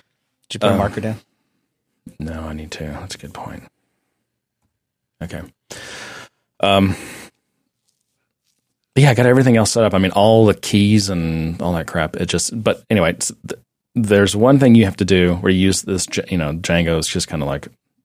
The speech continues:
Speaker 2: admin interface thing to go and set up your GitHub organization. You have to auth-, you know, get it authorized, and that was just not working. I, I don't know. I have no idea.
Speaker 1: Hmm.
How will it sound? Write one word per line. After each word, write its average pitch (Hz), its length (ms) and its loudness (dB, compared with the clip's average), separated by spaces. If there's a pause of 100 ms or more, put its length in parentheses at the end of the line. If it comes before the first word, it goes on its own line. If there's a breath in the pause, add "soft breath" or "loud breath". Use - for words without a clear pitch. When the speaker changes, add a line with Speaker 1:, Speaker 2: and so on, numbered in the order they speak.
(520)
Speaker 2:
admin 80 280 -2
interface 73 400 -6
thing 78 260 -8
to - 100 -2
go 95 160 2
and 90 260 -2 (1000)
set 104 200 0
up 95 120 -4
your 87 200 0
GitHub 87 500 0 (340)
organization. 92 440 2
You 87 40 -2
have 85 60 -4
to - 60 -8
auth-, 82 300 -2 (140)
you 92 100 -2
know, 78 80 -6
get 87 140 -4
it - 40 -16
authorized, 92 540 -2
and 82 260 -6 (1000)
that 90 160 0
was 98 80 -6
just - 240 -6
not 80 200 -12
working. - 400 -8 (260)
I, - 60 -4
I - 1040 -12
don't 71 80 -6
know. 78 120 -8
I - 140 -20
have 82 100 -4
no 76 140 -8
idea. 76 420 -8
Speaker 1:
Hmm. 82 140 -10